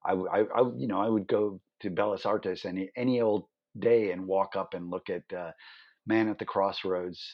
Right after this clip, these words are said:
that, that mural, and, uh, or, um, you know, um, the, the, something like that, that, that's free. You can also go to the National Palace and look at all his murals on the history of Mexico. If you haven't seen those, I'd say go, and you're in Mexico City,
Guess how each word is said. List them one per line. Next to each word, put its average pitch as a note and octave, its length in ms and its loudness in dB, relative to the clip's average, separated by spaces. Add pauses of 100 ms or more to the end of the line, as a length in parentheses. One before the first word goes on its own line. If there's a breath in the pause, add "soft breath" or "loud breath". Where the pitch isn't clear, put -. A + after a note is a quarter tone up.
that, F#2+ 220 -6
that G2 180 -4
mural, F2 480 0 (420)
and, E2+ 320 -8
uh, F2 340 -4
or, F2+ 520 -2 (260)
um, F2+ 340 -10 (440)
you G2+ 80 -8
know, F2+ 260 -6 (320)
um, F2 480 -10 (280)
the, G2 440 -8
the, G2 100 -16 (840)
something A#2+ 280 2
like G#2 160 -2
that, A2 200 0
that, F2 140 -6 (180)
that's G#2+ 160 -8
free. A2+ 200 -2
You F#2 100 -2
can G2+ 140 -6
also G2 260 -4
go F2+ 160 -2
to F2+ 100 -4
the E2+ 100 -6
National F2 340 -8
Palace F2 420 -2
and E2+ 100 -12
look D#2+ 180 -12
at E2 60 -6
all E2 140 -4
his D#2+ 160 -14
murals D#2+ 440 -8 (300 soft breath)
on F2 80 -8
the F2+ 60 -4
history F2 320 -6
of D#2 80 -6
Mexico. D#2+ 460 -8
If E2 140 -8
you F#2+ 80 -4
haven't G#2+ 280 -2
seen A#2+ 240 -4
those, A#2 360 -6
I'd F2+ 160 -10
say F2+ 160 -6
go, F2+ 260 -6 (720 soft breath)
and G2+ 160 -2
you're G#2+ 140 0
in G2+ 80 0
Mexico G#2 320 0
City, A#2 420 0